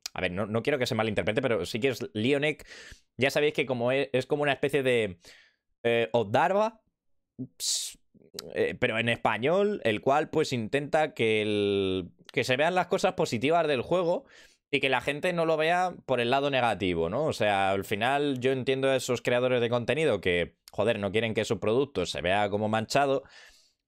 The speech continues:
pero, mm, hay veces que es que es imposible, ¿sabes?, defenderlo. Y este juego es uno de ellos, el cual, pues, es muy difícil defenderlo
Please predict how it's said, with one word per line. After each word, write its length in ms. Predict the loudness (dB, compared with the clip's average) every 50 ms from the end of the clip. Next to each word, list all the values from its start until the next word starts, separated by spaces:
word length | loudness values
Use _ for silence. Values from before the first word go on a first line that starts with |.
| _
pero, 460 | _ 0 2 2 2 2 2 2 2 0
mm, 720 | -4 -8 -14 -18 -18 -16 -16 -14 -14 -14 -12 -12 -12 -4
hay 160 | -2 0 0 2
veces 220 | 2 0 0 -2
que 100 | -2 -2
es 60 | -4
que 60 | -2
es 80 | -2 -2
imposible, 680 | -4 -2 -2 -2 -2 0 0 0 0 0 0 0 0 0
¿sabes?, 280 | 0 0 0 2 2 0
defenderlo. 640 | 0 -2 -2 -4 -2 -2 -2 -2 -2 -4 -6 -8 _ _ _ _ _
Y 120 | -2 0 0
este 180 | 0 -2 -2
juego 320 | 0 0 0 2 2 0 0
es 120 | 0 -2
uno 160 | -2 0 0
de 120 | 2 0 2
ellos, 240 | 2 0 0 0
el 100 | -2 -4
cual, 240 | -4 -4 -6 -6 -6
pues, 240 | -6 -6 -6 -4 -4
es 180 | -6 -6 -6 -6
muy 300 | -6 -2 0 0 0 0
difícil 400 | 0 -2 -2 -4 -2 -2 -2 -2
defenderlo 540 | -2 -2 -4 -2 -2 -2 0 0 -2 -2